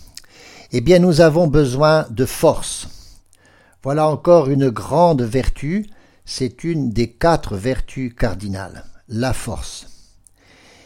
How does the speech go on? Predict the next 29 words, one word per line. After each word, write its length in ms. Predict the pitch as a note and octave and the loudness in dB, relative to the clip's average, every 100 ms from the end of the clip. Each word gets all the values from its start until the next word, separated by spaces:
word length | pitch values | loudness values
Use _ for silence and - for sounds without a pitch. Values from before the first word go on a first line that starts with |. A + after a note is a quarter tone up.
| _ - | _ -12
qui 160 | E3 | -2
est 80 | F3+ | -2
plus 220 | - F3 | -2 -8
générale 680 | C#3+ F3 F3 F3 F3+ F3+ D3 | -2 0 2 2 2 2 0
que 400 | - C#3 C3+ A#2 | -4 -4 -4 -4
l'audace, 800 | G#2+ B2 B2+ C#3+ E3 - - - - | -4 -4 -2 0 0 -2 -6 -12 -10
on 140 | A2 | -6
en 120 | A#2+ B2 | -4 -4
a 100 | A#2 | -4
déjà 280 | B2 A2+ | -6 -6
parlé, 480 | A#2 B2+ C3+ E3+ F3+ - - _ | -6 -6 -4 -4 -4 -8 -20 _
ou 100 | A2+ | -8
le 140 | A2+ A#2 | -4 -6
courage. 720 | - D3 C#3 F#3+ E3 F2+ F2+ - - - - _ _ - - - - - - - | -6 -10 -2 -2 -2 -4 -10 -16 -20 -20 -20 _ _ -20 -20 -20 -20 -20 -14 -6
Cette 400 | - F3+ D#3 G#2+ | 2 2 2 0
vertu 480 | D3 C3 - F#3+ | 0 0 0 -4
de 100 | D#3 | -4
force 420 | D3 - F3 - D#3 | -4 0 0 0 -4
est 160 | A#2+ | -4
une 140 | C#3+ B2+ | -2 0
vertu 400 | C3 - - A#2 | -2 -4 -4 0
morale 680 | G#2+ G#2 B2+ D#3 F3+ G2+ - - - - - | 0 -2 -2 0 0 -2 -8 -20 -20 -20 -18
qui 200 | - C#3 | -4 2
assure 680 | D3 C#3 - - D#3+ F#3+ F#3+ | 6 4 2 -6 -4 -2 0
dans 180 | B2 C3+ | 2 4
les 160 | C3 A#2+ | 2 0
difficultés 920 | A2 D#3+ C#3 - G#2+ - A2 D#3 F3 - - _ - - _ _ | -4 -8 -8 -8 -10 -6 -4 -4 -8 -16 -20 _ -20 -20 _ _
la 140 | G2+ F#2 | 2 2
fermeté 1000 | - F3 F3+ F3+ F#3+ - F#3 F#3+ F#3+ | 4 0 2 2 0 2 2 2 0